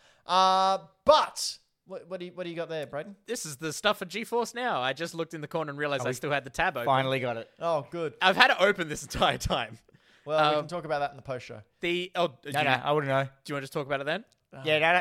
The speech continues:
Speaker 3: no, no, no, no, no.
Speaker 1: All right.
Speaker 3: Go, go.
Speaker 2: So, internet requirements powered by Cloud G G requires at least fifteen megabyte, per second down
Speaker 3: That's not fast.
Speaker 2: for seven twenty and, uh, at sixty,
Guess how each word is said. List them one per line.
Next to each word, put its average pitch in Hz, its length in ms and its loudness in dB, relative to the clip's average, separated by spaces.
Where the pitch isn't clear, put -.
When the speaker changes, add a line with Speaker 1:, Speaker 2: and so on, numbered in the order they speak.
Speaker 3:
no, 185 80 -4
no, 175 40 -10
no, 190 120 -2
no, 185 180 0
no. 151 80 -6
Speaker 1:
All 151 80 -18
right. 123 80 -20
Speaker 3:
Go, 190 120 -6
go. - 0 -
Speaker 2:
So, 160 300 2
internet 196 320 0
requirements 139 580 -2
powered 170 340 2
by 139 520 2
Cloud 151 260 -2
G 147 120 -10
G 196 360 -8
requires 185 360 0
at 180 60 -10
least 160 180 -8
fifteen 208 500 -2
megabyte, 165 560 -2
per 165 80 -14
second 147 420 -6
down 185 360 0
Speaker 3:
That's 220 200 -4
not 254 220 0
fast. 160 520 -4
Speaker 2:
for 151 260 0
seven 165 460 -2
twenty 185 480 -6
and, 143 640 -2
uh, 135 260 -4
at 147 180 -2
sixty, 220 500 -10